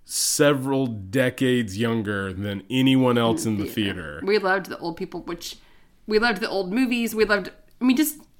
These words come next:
Speaker 1: Yeah.
Speaker 2: quirky things. We
Speaker 1: Yeah.
Speaker 2: didn't do the necessarily what everybody watched. So,
Speaker 1: Yeah.
Speaker 2: so we share all this with first jobs because we're, it's in the mode that our house is in, but it's fun to kinda go back and think of our first jobs and also to compare how old we are. It'll be interesting to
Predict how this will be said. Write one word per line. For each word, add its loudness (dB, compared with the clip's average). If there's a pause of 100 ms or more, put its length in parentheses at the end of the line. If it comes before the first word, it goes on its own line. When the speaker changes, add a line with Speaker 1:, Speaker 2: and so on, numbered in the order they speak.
(140)
Speaker 1:
Yeah. -2
Speaker 2:
quirky 0
things. -8
We -2
Speaker 1:
Yeah. 2
Speaker 2:
didn't -2
do -2
the -2
necessarily -4
what -6
everybody -8
watched. -12
So, -10
Speaker 1:
Yeah. -6 (420)
Speaker 2:
so 2 (640)
we 0
share 4
all 2
this 0
with -6
first -4
jobs -6
because -8
we're, -4
it's -6
in -8 (200)
the -8
mode 0
that -4
our -2
house -8
is -12
in, -4
but -4
it's -6
fun 2
to -2
kinda -2
go -4
back -4
and -4
think -4
of -12
our -8
first -10
jobs 0
and 4
also -6
to -14
compare -12
how -12
old -12
we -8
are. -12 (120)
It'll -6
be -4
interesting -8
to -12